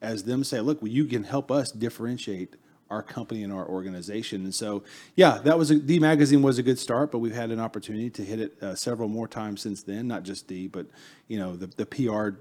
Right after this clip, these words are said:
uh, circuit, uh, with announcements like that. And it's, uh, it's fun, right? And it, and it, uh, and it, and it brings, um, the, the credibility and the validity to the strategy, like, like Chad said earlier.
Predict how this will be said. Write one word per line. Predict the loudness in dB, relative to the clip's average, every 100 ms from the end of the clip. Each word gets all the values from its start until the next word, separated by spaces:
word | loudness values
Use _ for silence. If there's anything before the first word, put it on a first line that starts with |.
| -8 -6
uh, | -4
circuit, | -2 -2 -2 -4 -6 -14 _ _ -6
uh, | -4 -2
with | -2 -2
announcements | -4 -6 -8 -8
like | -8
that. | -6 -6 -6
And | -8
it's, | -6
uh, | -6 -6 -6
it's | -8 -8
fun, | -8 -4 -4 -6 -12 -8
right? | -8 -6
And | -6 -6
it, | -6
and | -8 -6
it, | -6
uh, | -8 -10 -14 -20 -20 _ -10
and | -8
it, | -6
and | -4 -6
it | -6
brings, | -4 -2 -4 -4
um, | -4 -2 -4 -8 -14 _
the, | -6 -4 -4
the | -6
credibility | -10 -4 -2 -2 -4 -6 -4 -2 -2
and | -2
the |
validity | -6 -6 -6 -6 -6
to | -6 -8
the | -8
strategy, | -8 -6 -6 -6 -8
like, | -8 -8 -10 -12
like | -12 -10
Chad | -8 -8 -8
said | -10 -10
earlier. | -10 -10 -10 -14